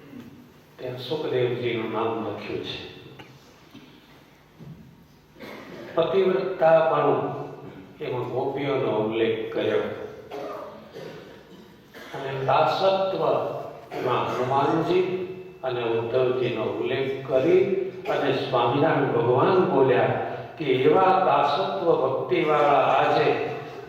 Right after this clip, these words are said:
ગોપાળાનંદ સ્વામી છે અને બીજા મુક્તાનંદ સ્વામી છે. મુક્તાનંદ સ્વામીનો અંગ દાસત્વ.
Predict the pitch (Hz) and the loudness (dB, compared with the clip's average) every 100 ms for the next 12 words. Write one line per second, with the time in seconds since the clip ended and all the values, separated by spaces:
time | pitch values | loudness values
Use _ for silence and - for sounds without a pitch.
0 | - 113 110 135 151 151 160 165 185 - | -10 -6 0 2 4 4 4 4 2 0
1 | 180 175 175 185 180 196 185 - - - | 2 2 4 4 4 2 2 0 -2 -4
2 | 170 151 143 143 131 113 - 123 117 - | -2 0 0 0 2 2 0 -2 -2 0
3 | 127 123 117 - - - 107 107 101 101 | 2 2 0 -2 -6 -6 -4 -4 -6 -8
4 | - - - 95 - - 160 143 - - | -8 -6 -6 -2 0 0 2 0 0 -2
5 | 113 - - - - - - - - - | -4 -2 -4 -4 -4 -4 -4 -4 -6 -6
6 | - - - - - - - - - - | -6 -6 -6 -6 -6 -6 -2 0 0 0
7 | 277 - - - - - - - - - | 0 0 0 0 -4 -8 -12 -14 -16 -6
8 | 160 185 196 202 196 190 185 - 170 165 | -2 -2 0 2 2 0 0 -2 -2 0
9 | 160 156 151 147 143 143 - 147 - - | 0 0 -2 -2 -2 -2 0 0 -2 -4
10 | - - | -6 -8